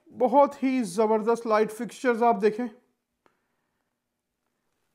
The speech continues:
राइट साइड पे आपका लिविंग एरिया है,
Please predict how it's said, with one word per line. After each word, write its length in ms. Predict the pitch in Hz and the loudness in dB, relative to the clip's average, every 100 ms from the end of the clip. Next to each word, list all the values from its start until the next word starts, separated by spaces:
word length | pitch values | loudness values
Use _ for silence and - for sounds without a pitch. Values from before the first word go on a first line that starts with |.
| _ _ _ - | _ _ _ -6
राइट 340 | 185 226 294 | 6 6 6
साइड 360 | - 262 247 208 | 2 2 4 2
पे 120 | 254 | 4
आपका 320 | 240 233 254 | 4 4 0
लिविंग 380 | 226 214 240 262 | 0 2 2 2
एरिया 300 | 254 247 247 | 0 2 2
है, 340 | 240 277 - | 2 -2 -10